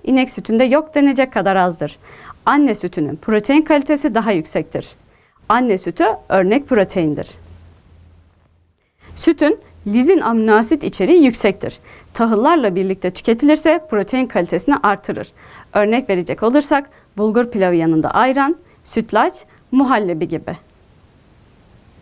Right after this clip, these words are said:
Sütün yağ yapısı. Sütte lipidler gözle görünmeyecek şekilde dağılmış halde bulunur. Yüzde otuz oranında doymamış yağ, yüzde altmış oranında doymuş yağ içerir.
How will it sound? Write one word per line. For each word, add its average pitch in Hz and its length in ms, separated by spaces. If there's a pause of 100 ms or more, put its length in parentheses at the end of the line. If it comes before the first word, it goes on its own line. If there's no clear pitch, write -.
(280)
Sütün 233 360
yağ 285 200
yapısı. - 480 (500)
Sütte 247 460
lipidler 247 500
gözle 254 340
görünmeyecek 254 580
şekilde 247 480
dağılmış 262 380
halde 220 300
bulunur. 160 460 (840)
Yüzde 226 440 (360)
otuz 254 280
oranında 170 640 (180)
doymamış 247 540
yağ, 294 200 (160)
yüzde 214 240
altmış 254 340
oranında 214 440
doymuş 185 400
yağ 277 120
içerir. - 360